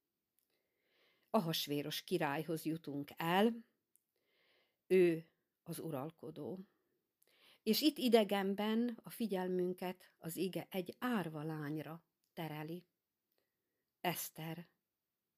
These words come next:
lett az új királyné,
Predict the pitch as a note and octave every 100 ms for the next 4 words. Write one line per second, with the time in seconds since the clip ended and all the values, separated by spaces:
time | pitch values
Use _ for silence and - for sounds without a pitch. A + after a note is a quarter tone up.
0 | _ _ _ _ _ _ _ _ _ -
1 | D3 D3+ D3+ D#3 A#3 F3+ - G3 F3+ F3+
2 | F#3+ G3 G#3 G#3+ A#3